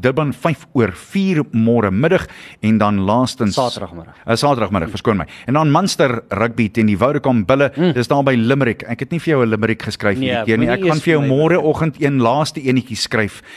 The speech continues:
Speaker 1: vir die hele week.
Speaker 2: Môre as ons bel en dis the subscribe you have dialed is not
Speaker 1: Nee, nee,
Speaker 2: available
Speaker 1: nee,
Speaker 2: at
Speaker 1: ek gaan vir
Speaker 2: present.
Speaker 1: jou, ek gaan vir jou 'n mooi limerick skryf.
Speaker 2: Okay.
Speaker 1: Ja, pragtige ou rympie oor die Bulle wat gaan wen.
Speaker 2: Okay.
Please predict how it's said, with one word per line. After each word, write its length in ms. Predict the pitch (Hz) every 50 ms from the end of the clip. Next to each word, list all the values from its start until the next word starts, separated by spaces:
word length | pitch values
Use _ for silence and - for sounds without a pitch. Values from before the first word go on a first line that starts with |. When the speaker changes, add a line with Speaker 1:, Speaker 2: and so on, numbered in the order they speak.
| - -
Speaker 1:
vir 160 | - - 120
die 240 | 104 98 95 98 92 87
hele 180 | 87 87 95
week. 340 | 85 71 76 80 73 73 - 120
Speaker 2:
Môre 240 | 120 123 135 160 180
as 120 | 175 151
ons 120 | 160 151 123
bel 220 | 110 113 120 123 120
en 60 | 117
dis 220 | 107 107 107 101
the 120 | - 117 110
subscribe 520 | - - 117 - - - 151 190 214 190
you 140 | 170 135 120 110
have 120 | 104 95
dialed 320 | 95 107 101 101 101 92
is 100 | 113 143
not 140 | 156 - -
Speaker 1:
Nee, 80 | 196 202
nee, 100 | - 196
Speaker 2:
available 220 | - - - -
Speaker 1:
nee, 120 | 165 160 165
Speaker 2:
at 60 | -
Speaker 1:
ek 60 | -
gaan 100 | - 240
vir 80 | - 262
Speaker 2:
present. 200 | 262 269 254 254
Speaker 1:
jou, 100 | - -
ek 80 | 180 -
gaan 160 | - 254 247
vir 120 | - 277 277
jou 100 | 269 269
'n 60 | 254
mooi 240 | 254 262 269 269 269
limerick 440 | 226 170 147 139 120 107 101 - -
skryf. 220 | - - - 131 127
Speaker 2:
Okay. 200 | 127 - - 202
Speaker 1:
Ja, 60 | 196
pragtige 480 | 156 - 233 240 - - 247 - 202 160
ou 120 | 139 135
rympie 360 | 107 101 104 107 107 120 110
oor 100 | 101 104
die 100 | 101 107 90
Bulle 220 | 80 110 113 120 113
wat 160 | 107 104 -
gaan 180 | - 117 107 85 87
wen. 260 | 95 87 76 - - -
Speaker 2:
Okay. 260 | 120 107 - -